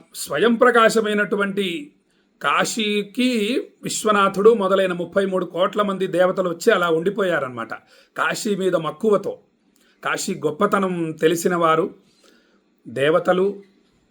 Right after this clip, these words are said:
మనుష్యులు, ఋషులు, భక్తులు, అఘోరాలు, నాగాబాబాలు, ఇలా అనేక మంది ఆ కాశీ అనేటటువంటి, ఆ, భూమి ఏదైతే ఉందో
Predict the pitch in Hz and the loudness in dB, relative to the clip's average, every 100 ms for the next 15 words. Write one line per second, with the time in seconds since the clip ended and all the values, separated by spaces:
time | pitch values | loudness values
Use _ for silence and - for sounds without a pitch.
0 | _ - 113 135 151 - 180 185 160 139 | _ -6 -4 -4 -6 0 2 4 2 -2
1 | - 170 185 202 - _ _ _ - - | -2 2 2 0 -10 _ _ _ -10 -6
2 | 139 - 190 180 185 - - _ _ - | -6 -2 0 2 2 0 -16 _ _ -6
3 | 110 165 196 185 175 180 180 - _ _ | 2 4 6 6 4 0 -8 -12 _ _
4 | - 117 127 160 170 170 165 165 160 180 | -12 -6 -4 -2 0 0 2 0 0 -2
5 | 143 131 202 214 190 202 233 185 214 403 | -2 -2 -2 0 -2 0 0 0 0 -2
6 | - _ _ _ _ _ - 127 127 - | -8 _ _ _ _ _ -6 -4 -4 -6
7 | 151 180 190 - 220 202 156 185 190 180 | 0 2 2 -2 -2 -2 -2 -2 0 -2
8 | 170 175 160 175 165 151 147 - _ _ | -2 -4 -4 -4 -2 -4 -10 -18 _ _
9 | _ _ - 113 110 104 110 160 240 233 | _ _ -12 -6 -6 -8 0 4 6 6
10 | 190 180 185 185 165 160 180 135 | 4 4 4 2 2 2 2 2